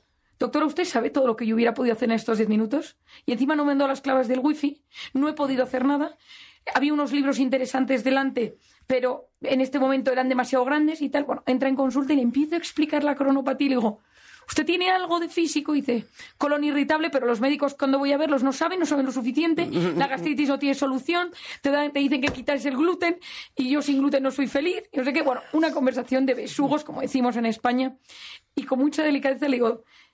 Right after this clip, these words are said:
"Te voy a dar una medicación para frenar un poquito el estado de alerta,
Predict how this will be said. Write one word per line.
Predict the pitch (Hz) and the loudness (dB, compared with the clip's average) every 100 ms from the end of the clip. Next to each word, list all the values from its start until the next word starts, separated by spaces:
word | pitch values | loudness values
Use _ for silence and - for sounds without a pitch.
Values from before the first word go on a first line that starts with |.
| _ | _
"Te | 277 | -2
voy | 285 339 | 2 2
a | |
dar | 349 349 330 - | 2 0 -4 -4
una | 294 320 | -2 0
medicación | 330 311 294 - 294 262 240 - _ _ | 2 0 0 -2 0 0 0 -8 _ _
para | - - | -2 -2
frenar | - 240 277 | 0 2 2
un | 302 | 2
poquito | 294 - | 0 2
el | 269 | 0
estado | - 269 | 0 2
de | 262 | 2
alerta, | 262 262 294 | 2 0 -4